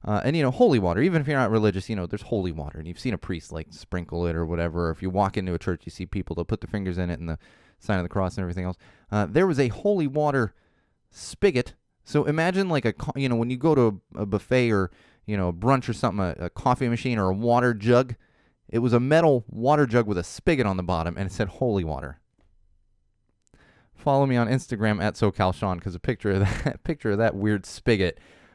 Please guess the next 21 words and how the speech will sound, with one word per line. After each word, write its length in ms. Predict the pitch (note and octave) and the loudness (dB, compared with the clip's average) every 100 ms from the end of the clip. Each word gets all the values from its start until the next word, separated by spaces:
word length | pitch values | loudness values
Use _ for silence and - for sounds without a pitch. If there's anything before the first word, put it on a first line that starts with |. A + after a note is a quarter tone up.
| _ | _
uh, 160 | F#2 F#2 | -2 0
is 140 | G2+ | 0
going 280 | F#2+ G#2 G2+ | 2 2 4
on 120 | F#2+ | 2
Instagram. 460 | F#2 F#2+ - F2+ E2+ | 0 -4 -6 -4 2
I 60 | F3+ | 2
have 80 | F#3+ | 6
no 120 | A#3+ | 4
problem 280 | F#3 G3 D3+ | 6 2 2
with 80 | |
ho-, 180 | A#2 D#3 | -2 -2
like, 200 | C#3+ C#3 | 2 2
if 60 | C3+ | 4
that's 160 | G3+ F#3+ | 0 2
what 80 | D3 | 0
you 80 | |
believe, 260 | A#2+ C#3+ C3 | 0 0 0
holy 220 | D3+ E3 | 0 2
water 220 | C3+ B2+ | 4 4
and 80 | B2 | 4
everything. 200 | D3 A2+ | 2 0